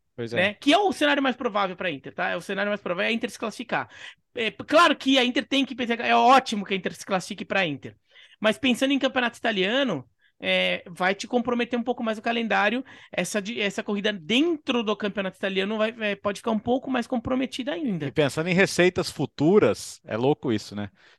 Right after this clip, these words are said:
Speaker 1: Considerando que a Inter não vai ganhar a Champions. Pode ganhar, né? Ela tá a quatro jogos de ganhar, como todo mundo. Mas é, é melhor não estar na semifinal e estar na próxima Champions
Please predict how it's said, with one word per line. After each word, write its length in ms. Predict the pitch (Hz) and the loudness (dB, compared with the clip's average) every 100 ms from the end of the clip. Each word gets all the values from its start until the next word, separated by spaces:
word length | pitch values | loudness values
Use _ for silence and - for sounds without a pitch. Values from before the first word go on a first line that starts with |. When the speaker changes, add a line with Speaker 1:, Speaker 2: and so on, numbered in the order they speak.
| - | 0
Speaker 1:
Considerando 400 | 139 135 143 156 | 2 6 4 6
que 60 | |
a 80 | 165 | 6
Inter 200 | 175 165 | 6 4
não 160 | 180 165 | 6 6
vai 160 | 170 | 6
ganhar 400 | 170 165 147 151 | 6 2 4 4
a 60 | 165 | 4
Champions. 540 | - 127 - 92 - _ _ | 2 -4 -4 -12 -18 _ _
Pode 240 | 117 147 160 | 4 6 6
ganhar, 320 | 156 110 - _ - | 2 2 -6 _ -6
né? 180 | 113 107 | -4 -4
Ela 120 | 101 | -8
tá 260 | - 104 120 | -2 0 0
a 60 | |
quatro 340 | - 127 143 143 | 4 6 6 4
jogos 300 | 135 123 113 | 4 4 0
de 80 | |
ganhar, 240 | 123 117 123 | 0 0 0
como 180 | 160 156 | -2 0
todo 240 | 165 185 | 0 0
mundo. 340 | 165 123 104 - - - - _ - | -2 -6 -8 -12 -20 -20 -20 _ 0
Mas 440 | 131 123 113 - | 4 4 2 -4
é, 260 | 135 131 139 | 0 2 4
é 60 | 151 | 2
melhor 460 | 156 165 151 214 202 | 4 6 8 8 8
não 180 | 220 | 4
estar 380 | 302 - 233 214 | 4 2 6 6
na 80 | 196 | 6
semifinal 560 | 185 185 175 165 170 180 | 0 -6 -6 2 4 4
e 60 | |
estar 280 | - 180 196 | 4 6 6
na 120 | 233 | 6
próxima 400 | 214 185 180 175 - | 6 4 4 -2 -2
Champions 600 | 151 180 233 254 - | -2 -4 -4 -8 -10